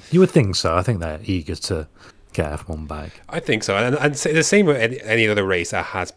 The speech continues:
Speaker 2: has, hasn't been on the calendar since twenty nineteen, like your Singapore and that kind of thing. Though, to be fair, you could see that one maybe dropping too.
Speaker 1: Yeah, but l-, just look at all the buzz around Australia and when we went back there this year.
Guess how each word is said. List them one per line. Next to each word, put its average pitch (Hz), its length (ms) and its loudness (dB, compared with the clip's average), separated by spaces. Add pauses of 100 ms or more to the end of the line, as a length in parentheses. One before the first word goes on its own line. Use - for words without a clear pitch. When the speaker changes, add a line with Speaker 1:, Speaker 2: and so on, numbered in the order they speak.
Speaker 2:
has, 98 240 -4
hasn't - 300 -8
been 98 100 -6
on 92 100 -2
the 92 60 -8
calendar 90 260 -4
since 90 220 -10
twenty 90 240 -6
nineteen, 85 460 -8
like 80 140 -10
your 82 80 -10
Singapore 82 500 -10
and 80 100 -12
that 80 120 -12
kind 85 140 -10
of 82 80 -12
thing. 85 200 -12
Though, 127 220 4
to - 480 -14
be 107 60 -6
fair, 123 140 0
you 104 140 0
could 107 180 -4
see 101 220 -4
that 87 140 2
one 87 160 -6
maybe 82 180 -8
dropping 82 320 -10
too. 87 280 -10 (1120)
Speaker 1:
Yeah, 82 380 0 (180)
but 123 180 2 (140)
l-, 131 160 -2
just 131 220 0
look 123 160 4
at - 20 6
all 101 120 6
the 92 100 2
buzz 90 240 0
around 87 300 0
Australia 82 560 -2
and 80 80 -10
when 82 100 -6
we 82 80 -6
went 80 160 -6
back 82 200 -4
there 80 200 -6
this - 260 -10
year. 90 260 -8